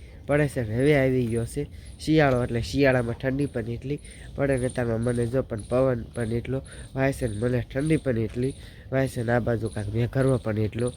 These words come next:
આવ્યો છે, જાણે વરસાદ આવ્યો એટલો મેઘરવો આજ તો આવ્યો છે. ને સુરત દાદા કાંઈ દેખાતા નથી આજ તો, હજુ તો એટલો મેઘરવો આવ્યો છે ને જો આ ઝાડ દેખાય, ઝાડ પણ ઝાંખા ઝાંખા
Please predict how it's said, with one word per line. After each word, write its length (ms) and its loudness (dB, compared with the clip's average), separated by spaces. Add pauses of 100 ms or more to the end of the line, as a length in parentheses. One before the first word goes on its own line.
(320)
આવ્યો 240 4
છે, 180 -4
જાણે 300 0
વરસાદ 440 0
આવ્યો 340 4
એટલો 240 0
મેઘરવો 480 0 (380)
આજ 140 -2 (100)
તો 80 -2
આવ્યો 320 4
છે. 100 -2
ને 80 -4
સુરત 300 0
દાદા 260 4
કાંઈ 260 -2
દેખાતા 420 -4 (400)
નથી 320 0
આજ 240 0
તો, 100 -8 (840)
હજુ 120 2
તો 140 2
એટલો 420 6
મેઘરવો 460 6
આવ્યો 200 6
છે 140 -2
ને 140 4
જો 120 4
આ 120 4
ઝાડ 400 4
દેખાય, 340 2
ઝાડ 340 2
પણ 300 0
ઝાંખા 300 2
ઝાંખા 340 -2